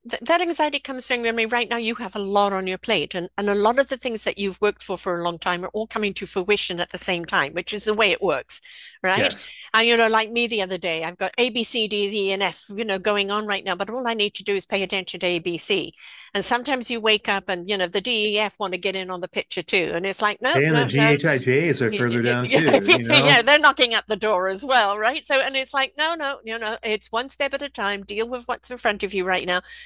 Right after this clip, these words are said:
Speaker 1: And if things are happening simultaneously, which they generally do, which is what's
Speaker 2: Yeah.
Speaker 1: happening to you, then it's like, "Well, how do I keep my focus?"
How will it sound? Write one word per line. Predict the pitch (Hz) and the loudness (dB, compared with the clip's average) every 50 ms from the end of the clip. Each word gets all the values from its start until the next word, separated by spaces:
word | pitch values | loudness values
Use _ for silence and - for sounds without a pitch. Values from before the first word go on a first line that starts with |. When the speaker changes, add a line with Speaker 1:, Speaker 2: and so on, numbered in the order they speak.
| - - - - | -18 -16 -2 2
Speaker 1:
And | - 247 - - | 2 2 2 2
if | - 285 339 | 2 0 0
things | - - - 330 302 247 - | 0 -4 -6 -6 -4 -4 -4
are | 196 | -6
happening | - - 262 262 - - 262 226 214 214 214 - - _ _ _ _ _ _ _ - | -2 -2 -2 -2 -2 -2 0 0 0 0 -2 -6 -14 _ _ _ _ _ _ _ -8
simultaneously, | - - 262 240 226 220 214 - - - 247 254 262 233 190 - - - 170 156 170 | -4 0 2 2 2 2 -2 -4 0 0 0 0 2 0 -2 -4 -4 -6 -8 -8 -6
which | 196 196 - - - | -6 -8 -8 -8 0
they | - 208 202 | 2 2 2
generally | 202 196 208 196 202 190 180 | 2 2 0 0 0 -2 -2
do, | 180 - 170 170 185 | -2 -2 -2 -2 -2
which | 202 - - - | -4 -4 -4 -4
is | 196 185 - | -6 -4 -4
what's | 208 - - - | -6 -8 -6 -2
Speaker 2:
Yeah. | 226 226 | 0 0
Speaker 1:
happening | 196 - 214 208 202 196 | 0 0 -2 -4 -4 -4
to | - - | -2 -2
you, | 190 185 170 151 185 - - - - - - - - | 0 2 2 0 0 -2 -6 -12 -20 -20 -20 -14 -10
then | 202 214 226 269 269 277 | -2 2 4 4 4 2
it's | 285 277 - | 0 0 0
like, | 269 254 247 - | 0 0 0 0
"Well, | 254 240 | -2 -2
how | 240 269 277 | 0 0 0
do | 320 349 320 | 0 0 -4
I | 285 | -6
keep | 240 - 285 240 - 233 | -6 -8 -10 -10 -8 -6
my | 233 220 | -6 -6
focus?" | 214 - 269 254 240 - - 143 - - | -4 -2 -2 -2 0 -2 -6 -8 -8 -10